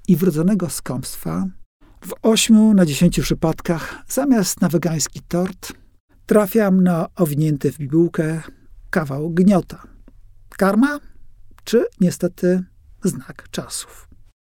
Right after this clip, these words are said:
Gyula Halas, bo tak według paszportu nazywał się Brasai,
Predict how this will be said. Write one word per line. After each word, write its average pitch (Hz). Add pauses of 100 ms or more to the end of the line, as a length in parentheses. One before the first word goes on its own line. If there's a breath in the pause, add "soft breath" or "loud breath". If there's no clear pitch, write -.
(240)
Gyula 311
Halas, 151 (140)
bo -
tak 254
według 185
paszportu -
nazywał 147
się 135
Brasai, -